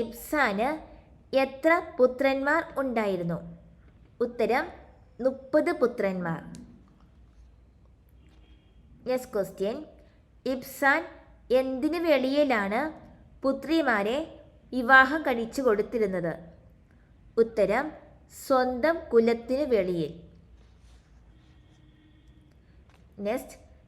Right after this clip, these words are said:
ഇബ്സാന് സ്വന്തം കുലത്തിനു വെളിയിൽ വിവാഹം കഴിച്ചു കൊടുത്തിരുന്ന എത്ര പുത്രിമാരുണ്ടായിരുന്നു? ഉത്തരം, മുപ്പത് പുത്രിമാർ.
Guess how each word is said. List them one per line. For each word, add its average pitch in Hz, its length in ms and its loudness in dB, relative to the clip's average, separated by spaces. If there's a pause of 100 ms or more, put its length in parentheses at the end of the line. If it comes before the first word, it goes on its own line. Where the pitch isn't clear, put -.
(280)
ഇബ്സാന് 269 680 0 (540)
സ്വന്തം 262 520 0
കുലത്തിനു 262 560 0
വെളിയിൽ 208 360 2 (640)
വിവാഹം 277 480 4
കഴിച്ചു 311 360 0
കൊടുത്തിരുന്ന 226 600 4 (680)
എത്ര 269 260 2 (160)
പുത്രിമാരുണ്ടായിരുന്നു? 240 1200 0 (840)
ഉത്തരം, 233 400 0 (560)
മുപ്പത് 277 440 2 (100)
പുത്രിമാർ. 180 500 -2